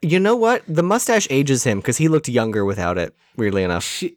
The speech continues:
Speaker 2: she is twenty-two. He is forty-five.
Speaker 1: Yeah.
Speaker 2: That's funny because Halloween three is only, what, two years later?
Speaker 1: Mm-hmm. I think so.
Speaker 2: And he looks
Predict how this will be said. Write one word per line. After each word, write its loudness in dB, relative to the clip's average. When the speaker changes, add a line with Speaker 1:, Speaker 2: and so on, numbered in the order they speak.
Speaker 2:
she 0
is 2
twenty-two. 2
He -2
is -6
forty-five. -2
Speaker 1:
Yeah. 2
Speaker 2:
That's -2
funny 2
because -2
Halloween -2
three -4
is -2
only, -4
what, -6
two -8
years -6
later? -8
Speaker 1:
Mm-hmm. 6
I -2
think 2
so. 6
Speaker 2:
And -2
he -2
looks -4